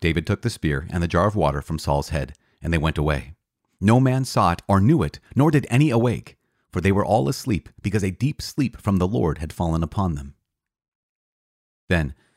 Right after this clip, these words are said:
David went over to the other side and stood afar off on top of the mountain, with a great space between them. And David called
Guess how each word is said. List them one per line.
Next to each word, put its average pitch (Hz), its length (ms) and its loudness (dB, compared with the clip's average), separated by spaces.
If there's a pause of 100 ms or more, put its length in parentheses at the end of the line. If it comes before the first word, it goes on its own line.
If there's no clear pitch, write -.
(140)
David 107 200 2
went 98 180 0
over 101 200 2
to - 120 -14
the 98 120 -2
other 95 220 0
side 71 380 -2 (160)
and 95 100 -2
stood - 240 2
afar 95 500 0
off 98 380 0
on 87 160 -2
top - 260 -4
of 90 140 -8
the 90 60 -2
mountain, 90 400 0 (180)
with 82 80 -2
a 95 60 2
great 151 280 0
space - 360 -2
between 78 320 -4
them. 65 260 -6 (400)
And 98 100 -4
David 120 220 2
called 120 400 0